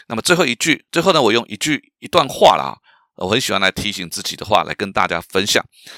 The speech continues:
那祝福我们都能够成为一个会说话的人。好，“知人不必言尽，留些口德；责人不必苛尽，留些度量；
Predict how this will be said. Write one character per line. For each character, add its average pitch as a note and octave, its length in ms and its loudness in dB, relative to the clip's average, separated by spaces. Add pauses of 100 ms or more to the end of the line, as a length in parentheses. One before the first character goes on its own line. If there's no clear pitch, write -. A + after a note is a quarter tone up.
那 - 120 -8
祝 E3+ 140 0
福 A#2+ 200 -4
我 F2 100 4
们 F2 180 -8 (240)
都 B2 120 2
能 A2 100 -4
够 G#2+ 140 -2
成 F#2 240 -2
为 F2+ 100 -8
一 G#2+ 80 -6
个 C3 220 -2 (200)
会 - 200 -2
说 F2+ 240 -2
话 F#2+ 180 -2
的 D#2 140 -10
人。 F#2 200 2 (300)
好 - 140 -8 (640)
，“知 G3 240 0
人 A#2 320 0 (100)
不 G#2 100 -8
必 B2+ 200 -4 (100)
言 D#2+ 180 -6
尽， - 240 -4 (680)
留 F#2 200 -2
些 B2 200 -4
口 - 260 -10
德； - 280 -12 (840)
责 B2+ 220 0
人 C#3+ 240 2 (100)
不 G#2 80 -6
必 A2+ 320 -4
苛 B2 180 0
尽， C#3 240 -4 (380)
留 F2 240 -4
些 A2+ 200 -4
度 A2 220 -8
量； A2+ 200 -4